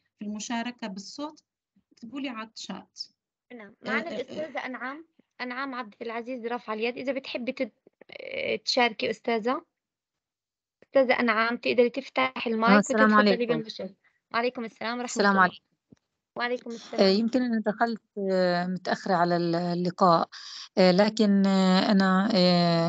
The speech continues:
Speaker 3: أنا أنعام شرات من فلسطين. آه،
Speaker 1: أهلا
Speaker 3: اشتغلنا في
Speaker 1: وسهلا.
Speaker 3: ال-، مدرستنا، آه، أهلا فيكي، آه، بنهج ستيم ل-، آم، آه، فترة، يعني يمكن بدينا من ألفين وثلاثة عشر بالفكرة نفسها مع، آه،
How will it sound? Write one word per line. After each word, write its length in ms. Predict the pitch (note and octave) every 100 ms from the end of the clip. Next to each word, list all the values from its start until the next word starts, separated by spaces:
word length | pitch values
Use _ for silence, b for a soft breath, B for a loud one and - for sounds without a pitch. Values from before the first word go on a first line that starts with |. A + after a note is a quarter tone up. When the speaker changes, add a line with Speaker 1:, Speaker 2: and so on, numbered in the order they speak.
| F3+
Speaker 3:
أنا 120 | G3+ G3
أنعام 180 | F#3+ G#3
شرات 280 | - F#3+ F#3+
من 80 | E3
فلسطين. 640 | - E3+ - - D#3 D#3 - b b b b -
آه، 20 |
Speaker 1:
أهلا 300 | F#3+ F3+ F3
Speaker 3:
اشتغلنا 560 | E3 - G3 A#3 G#3 F#3+
في 320 | F#3+ F#3 F3+
Speaker 1:
وسهلا. 500 | E3+ E3+ E3+ E3 E3
Speaker 3:
ال-، 40 | E3 F3
مدرستنا، 840 | E3+ F#3 - G3 - F#3 F#3 G3 -
آه، 140 | - F3
أهلا 280 | E3+ E3+ E3
فيكي، 440 | - D3+ - D3 B B B -
آه، 140 | F3+
بنهج 680 | F3 D#3+ F3+ F3 F3+ F#3+ F#3
ستيم 580 | F#3+ - - F#3+ F#3+ F#3+
ل-، 80 | F3
آم، 1000 | F3 E3+ E3+ E3 - E3+ E3+ E3 D#3+ D#3+ - B B -
آه، 180 | F3+ E3+
فترة، 380 | - G#3 F#3+
يعني 540 | F3+ F3+ F3 F3 F#3 F#3+
يمكن 480 | F3 - F3 F3 E3+
بدينا 320 | F3 F#3+ F#3
من 120 | F3 F3
ألفين 220 | G3 F#3
وثلاثة 380 | E3+ F3 - F#3+
عشر 140 | F3+ F#3
بالفكرة 400 | E3+ - F3 F3
نفسها 440 | F#3 - - E3+
مع، 360 | E3+ E3+ D#3 E3
آه، 240 | E3 E3